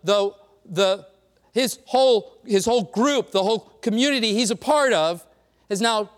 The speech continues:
turned on him. There's many people who go, "Oh, I, I become a Christian. I mean, I'm gonna lose friends."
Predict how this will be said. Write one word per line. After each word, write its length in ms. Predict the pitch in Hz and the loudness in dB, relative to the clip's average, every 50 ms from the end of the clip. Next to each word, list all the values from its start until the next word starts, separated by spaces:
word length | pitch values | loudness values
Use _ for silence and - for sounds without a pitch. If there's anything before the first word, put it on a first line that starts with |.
| _ | _
turned 320 | - - 320 339 320 294 254 | -6 -2 -2 0 0 0 0
on 200 | 220 180 160 151 | 0 0 -2 -4
him. 180 | 147 135 - - _ _ _ _ _ _ _ _ _ _ _ _ _ _ _ _ _ _ _ _ _ _ _ _ | -8 -10 -12 -16 _ _ _ _ _ _ _ _ _ _ _ _ _ _ _ _ _ _ _ _ _ _ _ _
There's 160 | - 196 214 233 | -10 -6 -4 -2
many 200 | 269 277 269 262 | 0 0 -2 -2
people 260 | 196 254 247 233 233 | -2 -2 0 2 2
who 80 | 220 208 | 2 4
go, 220 | 220 208 190 - - - - - | 2 0 0 -2 -8 -20 -12 -6
"Oh, 140 | - 302 | -4 0
I, 260 | 311 262 254 254 277 269 | 2 2 2 2 2 0
I 40 | |
become 320 | 247 262 247 - 262 269 247 | -2 -2 -4 -8 -8 -6 -6
a 80 | 233 | -8
Christian. 520 | - - 285 294 254 - - 214 185 170 156 | -8 -8 -8 -8 -8 -6 -4 -4 -4 -4 -4
I 120 | 160 170 | -6 -6
mean, 160 | 180 185 185 | -6 -6 -8
I'm 300 | 180 180 190 196 214 226 | -6 -6 -8 -10 -12 -14
gonna 220 | 233 226 233 226 226 | -12 -10 -10 -8 -8
lose 220 | 220 214 214 208 | -10 -10 -10 -14
friends." 800 | - - - 220 214 208 190 165 139 120 123 - - - - | -16 -14 -12 -10 -8 -6 -6 -6 -6 -8 -12 -18 -20 -20 -20